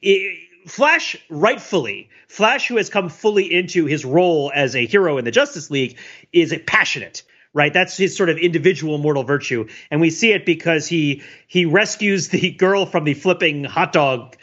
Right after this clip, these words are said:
uh, car accident, right? The young woman. And there's the, his song is about love, right? And it's like, oh, he's looking for love. He's, he's out there in the world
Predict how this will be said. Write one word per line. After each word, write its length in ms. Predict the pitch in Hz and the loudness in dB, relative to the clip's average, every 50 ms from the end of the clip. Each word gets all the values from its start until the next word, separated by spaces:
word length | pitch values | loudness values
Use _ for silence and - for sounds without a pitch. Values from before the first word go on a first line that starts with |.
| - - - _ _ | -20 -20 -20 _ _
uh, 320 | - 139 131 131 131 127 123 - | 2 2 4 4 2 0 0 0
car 160 | - 196 185 | 0 2 2
accident, 560 | 160 143 - - - 120 104 98 95 92 - _ - - _ _ | 2 0 -2 -4 -8 -8 -8 -8 -10 -14 -20 _ -20 -20 _ _
right? 240 | 135 135 131 135 - | -2 0 0 0 -2
The 80 | 143 | 0
young 220 | 135 147 160 156 147 | 0 0 0 2 2
woman. 400 | 151 165 151 143 127 120 120 117 - - - - _ | 2 2 2 0 -4 -4 -6 -10 -16 -20 -20 -8 _
And 180 | - 165 165 160 | 0 0 4 4
there's 220 | 170 170 147 120 | 2 2 2 0
the, 80 | 175 185 | -2 0
his 240 | 156 190 226 - | 0 0 -2 2
song 240 | - 240 220 226 214 | 2 2 2 2 0
is 100 | 185 160 | -2 -2
about 300 | 170 151 156 143 - 131 | 0 0 0 -2 -2 -6
love, 460 | 131 131 120 101 95 110 - - - _ _ _ _ _ _ | -6 -6 -6 -6 -10 -14 -20 -20 -20 _ _ _ _ _ _
right? 240 | 123 131 135 131 147 | -2 0 0 0 0
And 100 | 151 156 | 0 2
it's 220 | 165 165 165 - 175 | 2 2 0 0 0
like, 240 | 156 151 156 - 170 | 0 0 0 0 0
oh, 160 | 175 180 180 | 2 2 2
he's 220 | 170 180 156 127 | 0 -2 -4 -2
looking 360 | 160 190 190 220 220 196 190 160 | -2 -2 0 0 -4 -4 -4 -6
for 200 | - - 170 156 | -4 -2 -2 0
love. 320 | 151 160 170 165 156 - | 2 2 2 2 0 -2
He's, 160 | 147 139 117 | -6 -8 -8
he's 240 | 127 139 160 156 147 | -8 -6 -6 -4 0
out 200 | 185 175 180 180 | 0 0 0 2
there 140 | 202 190 185 | 0 0 0
in 60 | 175 | 0
the 80 | 156 143 | -2 -4
world 460 | 139 139 156 160 160 160 160 156 156 | -2 0 0 2 2 0 0 -2 -6